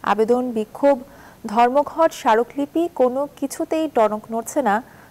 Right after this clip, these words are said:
বিশ্ববিদ্যালয় প্রশাসনের। বরং অনার্স ফাইনাল এবং মাস্টার্স পরীক্ষার সাথে একে একে অন্যান্য বর্ষের পরীক্ষারও ঘোষণা দিচ্ছে অনুষদগুলো।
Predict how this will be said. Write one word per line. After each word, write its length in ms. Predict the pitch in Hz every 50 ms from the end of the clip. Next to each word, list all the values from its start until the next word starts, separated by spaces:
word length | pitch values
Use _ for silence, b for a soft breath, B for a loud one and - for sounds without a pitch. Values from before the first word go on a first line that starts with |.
| B B
বিশ্ববিদ্যালয় 560 | 233 240 - - - 233 214 - 202 196 196
প্রশাসনের। 580 | 190 - 202 202 - 202 185 - - - - - _ _ B B B B B B B B B B B B -
বরং 260 | 240 247 262 277 262 -
অনার্স 400 | - 233 240 254 294 339 - -
ফাইনাল 380 | - 294 285 294 311 359 392
এবং 240 | 381 370 349 339 320
মাস্টার্স 440 | 277 254 240 254 - - 294 311 -
পরীক্ষার 380 | - 285 285 294 285 - 320 330
সাথে 420 | - - - 269 254 254 - 339
একে 280 | 359 330 269 262 - 277
একে 380 | 269 269 269 - 285 285 294 285 -
অন্যান্য 460 | 233 233 233 247 262 285 311 320 349
বর্ষের 480 | 339 302 262 262 262 - - 285 269 -
পরীক্ষারও 560 | - 226 226 226 - - - 254 240 254 247 -
ঘোষণা 300 | - 233 - 233 214 202
দিচ্ছে 280 | 190 190 190 - - 214
অনুষদগুলো। 640 | 196 185 185 190 - - - - - - - -